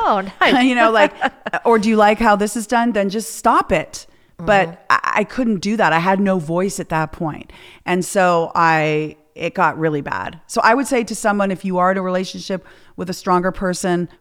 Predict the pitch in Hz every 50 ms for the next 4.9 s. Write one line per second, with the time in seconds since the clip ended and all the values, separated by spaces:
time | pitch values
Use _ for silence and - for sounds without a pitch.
0 | _ _ - - - - - 226 226 - - 208 165 - - - - 160 170 170
1 | 165 - - - 185 170 - 170 165 147 151 151 147 147 131 - - 175 - _
2 | - 185 - - 208 196 180 170 151 185 - - 196 175 170 175 165 160 156 147
3 | 147 147 147 139 147 120 - - 117 - - - - - - - 175 175 170 165
4 | 170 170 170 160 151 156 165 165 170 170 160 156 151 143 151 156 -